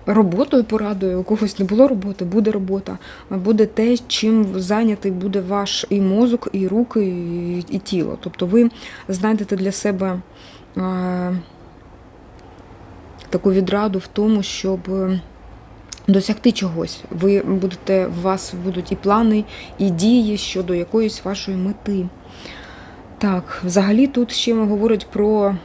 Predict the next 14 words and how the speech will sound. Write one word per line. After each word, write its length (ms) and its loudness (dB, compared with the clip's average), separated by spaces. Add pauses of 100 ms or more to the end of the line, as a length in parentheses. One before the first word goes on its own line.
(540)
поступовий 600 4
ріст 340 2
в 20 -18
кар'єрі, 480 -2 (280)
теж 400 -2
може 260 -2
бути. 400 -4 (600)
І 460 4 (1000)
ось-ось 600 2
вже 340 -2
наближаються 800 -2
якісь 500 -6
зміни. 680 2
Е, 100 -4